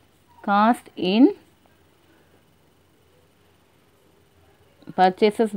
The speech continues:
book rectified. ஓகேவா? நெக்ஸ்ட் பாருங்க. A credit sale of goods to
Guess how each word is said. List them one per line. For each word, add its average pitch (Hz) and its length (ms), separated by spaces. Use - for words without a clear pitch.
book 285 180
rectified. 180 640
ஓகேவா? 254 240
நெக்ஸ்ட் 196 220
பாருங்க. 190 240
A 208 100
credit 254 300
sale 269 260
of 226 80
goods 240 180
to 220 100